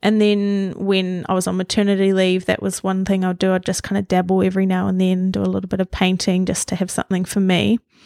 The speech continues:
Came out of maternity leave, s-,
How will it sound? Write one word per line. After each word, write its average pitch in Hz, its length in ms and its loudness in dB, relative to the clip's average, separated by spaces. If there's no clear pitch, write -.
Came 247 280 2
out 233 160 2
of 214 80 -4
maternity 208 560 0
leave, 185 420 -2
s-, - 380 -6